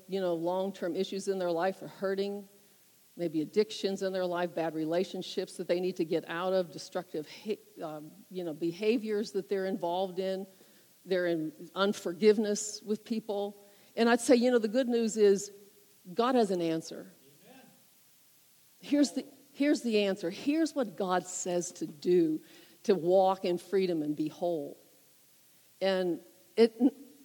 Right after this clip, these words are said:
Speaker 1: often happens that the person would sit, turn around and say, "Yeah, I know, I, I know. But let me tell you about, like, how hard it's been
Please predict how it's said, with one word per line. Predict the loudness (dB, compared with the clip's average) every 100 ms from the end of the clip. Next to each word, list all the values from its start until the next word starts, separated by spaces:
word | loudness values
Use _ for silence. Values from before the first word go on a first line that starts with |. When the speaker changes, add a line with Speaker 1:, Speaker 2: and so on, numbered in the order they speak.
| _ _ _ -2
Speaker 1:
often | 2 2 0 0 0 0 -4 -14 -20
happens | -8 -4 -2 0 0 2 -2 -4
that | 0 2 2 -2 -10 -20 -20 _ _ _
the | -4
person | 0 2 4 4 4 4
would | 4
sit, | 4 2 2
turn | 2 2
around | 2 2 2
and | 0
say, | 0
"Yeah, | 2 4 4 2 0 -14 -20 -20 _ 0
I | 4
know, | 6 6 4 0 -2
I, | -2 0
I | 2
know. | 4 4 2 -2 -2
But | 2 4
let | 8
me | 6
tell | 6 6
you | 8
about, | 8 4 2
like, | -4 -4 -4
how | -4
hard | -4 -4 0
it's | 0 -2
been | -8 -8 -10